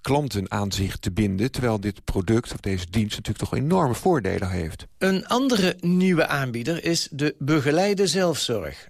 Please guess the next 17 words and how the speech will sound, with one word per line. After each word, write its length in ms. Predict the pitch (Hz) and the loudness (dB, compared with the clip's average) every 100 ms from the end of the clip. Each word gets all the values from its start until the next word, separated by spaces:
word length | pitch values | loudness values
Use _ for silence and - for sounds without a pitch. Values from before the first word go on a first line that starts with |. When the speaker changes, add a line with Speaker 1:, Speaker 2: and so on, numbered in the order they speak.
| - | -16
Speaker 2:
van 220 | - 135 - | -6 -4 -2
Sabine 440 | - 131 165 147 | -2 0 0 0
Pinedo, 760 | - 139 147 156 113 80 64 - _ _ _ _ | -2 -2 0 0 2 -2 -4 -10 _ _ _ _
ook 260 | 165 165 - | 0 2 -2
arts. 540 | - 78 - - - _ _ _ _ | -4 -4 -6 -8 -8 _ _ _ _
Zij 300 | 139 196 208 | 2 2 2
werkt 340 | 139 175 196 | 0 -2 -6
als 160 | 160 - | -6 -4
internist 640 | - 139 131 127 131 190 | -4 -4 -2 -2 -2 -4
in 120 | - | -4
het 140 | 165 - | -4 -4
Academisch 560 | 147 - 160 165 160 | -4 -2 -2 0 -2
Medisch 320 | - 156 151 - | 0 0 0 0
Centrum 420 | 135 135 143 143 | -2 -2 -4 -2
in 140 | 143 | -2
Amsterdam. 600 | 139 131 - 135 165 90 - _ _ _ - - - - - | -2 -2 -4 2 2 0 -6 _ _ _ -18 -14 -14 -14 -4
Haar 460 | 117 135 208 - | 0 2 2 -2